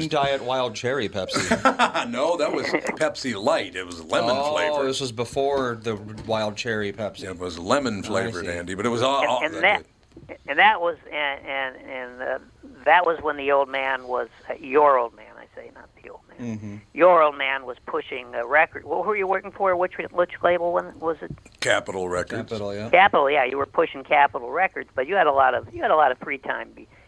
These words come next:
Speaker 3: you know, between, uh, between meetings.
Speaker 1: Well, but Mike, you pointed out one time on the air. I don't, you probably don't even remember this.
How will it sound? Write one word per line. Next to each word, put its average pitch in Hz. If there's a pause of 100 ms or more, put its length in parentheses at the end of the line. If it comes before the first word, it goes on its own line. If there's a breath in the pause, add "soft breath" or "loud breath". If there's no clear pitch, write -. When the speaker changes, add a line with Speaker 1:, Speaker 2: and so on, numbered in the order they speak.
Speaker 3:
you 160
know, 127
between, 131
uh, 113
between 120
meetings. 113 (460 soft breath)
Speaker 1:
Well, 151
but 123
Mike, 127
you 135
pointed 120
out 98
one 92
time 98
on 92
the 95
air. 98
I 90
don't, 120
you 165
probably 135
don't 104
even 92
remember 92
this. 78